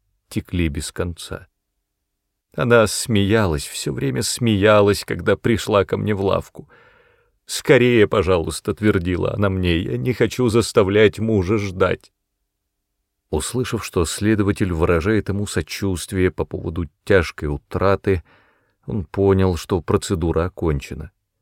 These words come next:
Машинально встал, потом, очнувшись на минуту, увидел себя на улице, идущем рядом с Дэнни по серым камням тротуара.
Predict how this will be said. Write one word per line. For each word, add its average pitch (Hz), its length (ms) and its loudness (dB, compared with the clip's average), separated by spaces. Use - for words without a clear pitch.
Машинально 95 600 -2
встал, 95 880 0
потом, 95 320 -6
очнувшись 98 720 -4
на 98 40 0
минуту, 92 600 0
увидел 107 460 -2
себя 101 320 -4
на 90 120 0
улице, 95 580 0
идущем 87 440 -4
рядом 80 480 -2
с 65 200 -8
Дэнни 92 480 2
по 73 180 -2
серым 95 460 -4
камням 80 540 -2
тротуара. 80 760 -6